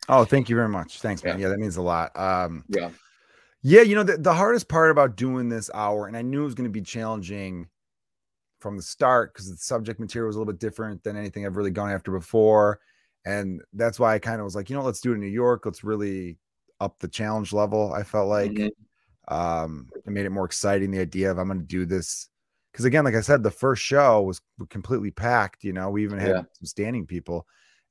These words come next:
Speaker 1: and maybe a couple people had seen me before, like,
Speaker 2: Yeah.
Speaker 1: live.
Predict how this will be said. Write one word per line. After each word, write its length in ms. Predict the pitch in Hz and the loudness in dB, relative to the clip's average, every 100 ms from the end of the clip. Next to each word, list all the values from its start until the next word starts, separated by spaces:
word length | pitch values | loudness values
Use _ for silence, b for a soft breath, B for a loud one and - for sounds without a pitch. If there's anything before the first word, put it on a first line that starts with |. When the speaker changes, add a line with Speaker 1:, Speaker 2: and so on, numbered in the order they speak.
| _ | _
Speaker 1:
and 520 | 104 104 98 95 90 92 _ _ _ _ _ | -2 0 0 -4 -8 -12 _ _ _ _ _
maybe 600 | 95 101 113 110 107 90 _ _ _ _ _ _ _ _ _ _ _ - | -6 -2 0 0 -2 -4 _ _ _ _ _ _ _ _ _ _ _ -14
a 60 | |
couple 380 | 90 107 104 123 | -4 -2 0 0
people 320 | 127 131 123 131 | 0 -4 0 -2
had 80 | 117 | 0
seen 200 | 135 135 | -2 0
me 160 | 139 | -2
before, 640 | 135 127 - 131 135 135 147 _ _ _ _ - | -2 -6 0 2 4 2 -6 _ _ _ _ -2
like, 140 | 107 | 0
Speaker 2:
Yeah. 220 | 98 101 104 | 6 6 6
Speaker 1:
live. 280 | 143 147 | 2 -2